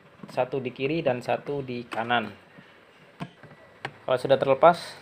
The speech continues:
eh, kalian tinggal congkel seperti ini, pelan-pelan aja, karena ini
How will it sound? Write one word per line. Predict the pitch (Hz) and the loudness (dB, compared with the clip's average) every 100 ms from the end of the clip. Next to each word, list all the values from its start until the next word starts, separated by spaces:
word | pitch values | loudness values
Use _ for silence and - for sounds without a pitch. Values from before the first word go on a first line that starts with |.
| - - - - | -20 -20 -10 2
eh, | 139 139 135 | 6 8 8
kalian | 135 127 151 | 8 6 6
tinggal | 139 127 127 127 | 4 2 2 2
congkel | 123 120 143 135 | 0 0 0 0
seperti | 131 120 120 117 | -6 -4 -4 -4
ini, | 123 131 - - - | -6 -8 -12 -20 -4
pelan-pelan | 127 131 131 131 127 113 | 0 2 4 4 4 2
aja, | 120 151 - - | 2 2 -4 -4
karena | 120 123 | -2 -2
ini | 127 131 131 | -4 -4 -4